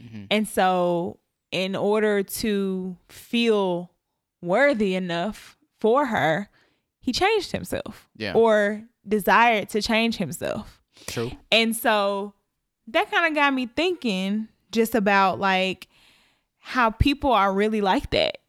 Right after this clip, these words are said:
Speaker 2: in
Speaker 1: Yeah,
Speaker 2: real
Speaker 1: every
Speaker 2: life.
Speaker 1: day.
Speaker 2: Every day, there's someone out here who is not happy with themselves, or they're put in a situation to where they feel less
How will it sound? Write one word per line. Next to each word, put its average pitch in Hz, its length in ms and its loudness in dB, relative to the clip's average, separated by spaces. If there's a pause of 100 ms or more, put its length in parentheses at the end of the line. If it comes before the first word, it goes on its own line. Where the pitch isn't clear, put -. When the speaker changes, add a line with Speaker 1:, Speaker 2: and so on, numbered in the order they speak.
(160)
Speaker 2:
in 214 160 4
Speaker 1:
Yeah, 214 60 2
Speaker 2:
real 214 200 4
Speaker 1:
every 240 180 4
Speaker 2:
life. - 80 -2
Speaker 1:
day. 151 200 -4 (260)
Speaker 2:
Every 254 340 2
day, 233 540 0 (320)
there's 214 200 0
someone 214 440 0
out 202 240 2
here 190 760 0
who 196 640 0 (800)
is 208 140 2
not 214 240 4
happy 220 360 2
with 214 200 2
themselves, 196 840 0
or 175 540 2 (320)
they're 202 160 2
put 214 200 0
in 202 140 0
a 190 60 0
situation 185 800 0
to 196 140 -4
where 170 200 0
they 175 200 0
feel 175 260 -2
less 165 240 0